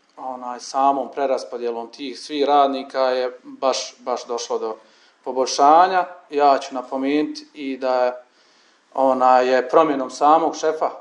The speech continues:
Nedžada Šake, koji je sad tu, onaj, ogromna razlika se napravila, da je on, onaj,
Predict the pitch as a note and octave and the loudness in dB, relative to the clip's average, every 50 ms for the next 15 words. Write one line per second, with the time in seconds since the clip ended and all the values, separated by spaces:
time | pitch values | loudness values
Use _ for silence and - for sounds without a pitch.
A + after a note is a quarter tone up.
0 | - _ _ _ - B2+ A#2+ C3 B2+ B2+ C3+ C#3 C#3 B2+ - - - B2+ C3+ D3 | -20 _ _ _ -20 -14 -6 0 2 4 4 4 2 0 -4 -2 0 2 2 0
1 | D3 - E3 C#3+ - - D3 C#3 C#3 C#3 C#3 - D#3+ D3+ C#3 - - D#3+ D#3+ D3+ | -2 -6 -10 -12 -12 -10 -8 -8 -8 -8 -6 -4 -4 -4 -4 -4 -8 -8 -8 -8
2 | C#3+ C#3+ - _ C3+ C#3 C3+ C3 C3 C3 C3 B2+ C#3 B2+ C3 A#2+ A2+ A#2 A#2 A#2 | -8 -10 -12 _ -10 -8 -8 -6 -6 -6 -6 -6 -6 -6 -6 -8 -8 -8 -8 -4
3 | A#2+ B2 B2+ C3 B2+ - - A#2+ A2+ - B2 A#2 B2+ C#3 - D#3 D3+ C#3+ C#3+ C#3 | -2 0 0 0 0 -4 -10 -14 -14 -14 -10 -8 -8 -6 -2 0 0 2 2 2
4 | C3+ C3 - - - _ _ _ _ _ _ _ _ _ _ C3+ B2+ B2+ B2+ C3 | 0 -2 -4 -8 -18 _ _ _ _ _ _ _ _ _ _ -8 -4 -2 0 2
5 | C3+ C#3 B2+ B2 A#2+ - - C3 B2 B2 A#2+ A#2+ A#2 A#2 A#2 A#2+ | 2 2 0 -2 -6 -12 -12 -12 -10 -8 -8 -6 -6 -6 -8 -10